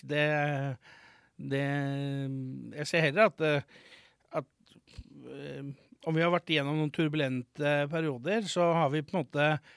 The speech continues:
kommet oss ut av det, og kommet styrka ut av det, til min mening. Vi, ehm,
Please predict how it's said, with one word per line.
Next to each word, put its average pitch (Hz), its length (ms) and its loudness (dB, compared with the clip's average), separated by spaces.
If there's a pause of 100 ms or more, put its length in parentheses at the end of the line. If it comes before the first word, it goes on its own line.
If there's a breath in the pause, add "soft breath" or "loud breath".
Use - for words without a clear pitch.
(260 loud breath)
kommet 143 260 0
oss 143 300 0
ut 139 240 -4
av 143 140 2
det, 208 240 4
og 165 500 2
kommet 175 260 -4 (140)
styrka - 720 -4
ut - 120 -10
av 131 120 0
det, 147 200 0
til 156 320 0
min 131 220 -2
mening. 147 340 -6 (720 soft breath)
Vi, 165 360 2
ehm, 160 580 -2